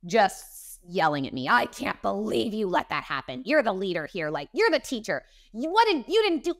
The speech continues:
anything. Like, and I'm still in the process of trying to save this eagle. I hope that guy never listens to this podcast, cause I am gonna save that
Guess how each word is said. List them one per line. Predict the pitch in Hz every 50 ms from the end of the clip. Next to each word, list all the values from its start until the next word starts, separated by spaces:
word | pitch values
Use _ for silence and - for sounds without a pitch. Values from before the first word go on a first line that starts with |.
| _ _
anything. | 415 427 381 320 247 - 233 185 156 143 156
Like, | 156 143 143 - _ _ _ _ _ _ _ _ _ _
and | 190 202
I'm | 202 202
still | 214 - - - - 254 254 247 233
in | 214
the | 190 170
process | - 180 151 160 - 170 160
of | 160
trying | - - 160 147 139
to | 139
save | - - 143 131 131 131
this | 131 - -
eagle. | - 131 135 143 131
I | 131
hope | 143 147 135
that | - 156 -
guy | - 123 131
never | 127 120 117 123 123 127 - - - - - - _ _ - -
listens | - 143 135 - - 143 -
to | -
this | - 120 -
podcast, | - 135 120 - - 143 131 143 - - -
cause | 143 123
I | 120 123
am | 123 131
gonna | 131 135 127 123
save | - - - - 151 135 131 123
that | 127 127 120